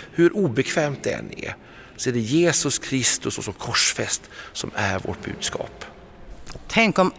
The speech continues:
Speaker 2: alla präster i det här landet kunde säga samma sak som du säger.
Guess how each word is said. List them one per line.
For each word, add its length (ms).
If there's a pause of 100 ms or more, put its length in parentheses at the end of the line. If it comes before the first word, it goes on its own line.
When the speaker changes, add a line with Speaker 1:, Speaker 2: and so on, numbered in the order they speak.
Speaker 2:
alla 500
präster 680
i 120
det 100
här 200
landet 520
kunde 180
säga 340
samma 520
sak 320
som 200
du 140
säger. 420